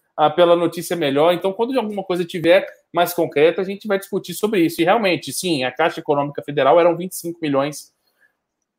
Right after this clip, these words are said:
Sim. Ah, só não lembro da pre-, da premiação. Valeu, Rodrigão Lopes. Tamo junto. Luiz Padilha. Beleza. Nadré Lima, grande abraço pra você, meu parceiro, novo membro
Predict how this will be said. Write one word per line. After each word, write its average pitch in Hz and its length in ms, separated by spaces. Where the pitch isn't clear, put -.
Sim. 143 440
Ah, 143 680
só - 140
não 175 80
lembro 170 240
da 175 80
pre-, 165 220
da 175 100
premiação. 175 560
Valeu, 156 240
Rodrigão 151 520
Lopes. - 640
Tamo 180 240
junto. 131 380
Luiz 170 160
Padilha. 170 500
Beleza. 160 600
Nadré 196 360
Lima, 220 460
grande 220 300
abraço 226 400
pra 226 100
você, 202 280
meu 214 120
parceiro, 202 420
novo 202 280
membro 180 480